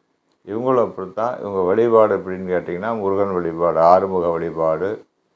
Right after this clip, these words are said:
அப்புறம் பெருமாள் வழிபாடு, படுத்திருக்கக்கூடிய பெருமாள் வழிபாடு, இந்த ரெண்டையும் சிறப்பா செய்யலாம். நல்லா இருக்கும்,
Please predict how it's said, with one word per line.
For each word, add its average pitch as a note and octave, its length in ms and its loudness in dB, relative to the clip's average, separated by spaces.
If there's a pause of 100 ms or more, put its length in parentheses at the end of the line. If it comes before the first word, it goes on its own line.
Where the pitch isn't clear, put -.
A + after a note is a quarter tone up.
(200)
அப்புறம் F#2 600 -2 (320)
பெருமாள் B2 440 2
வழிபாடு, D2+ 560 -4 (1080)
படுத்திருக்கக்கூடிய G#2 880 -6
பெருமாள் F#2+ 460 -2
வழிபாடு, D#2 560 -4 (380)
இந்த F#2+ 260 -4
ரெண்டையும் F#2+ 360 0
சிறப்பா G2 380 0
செய்யலாம். F#2 600 -2 (500)
நல்லா G2+ 400 4
இருக்கும், C3+ 440 -4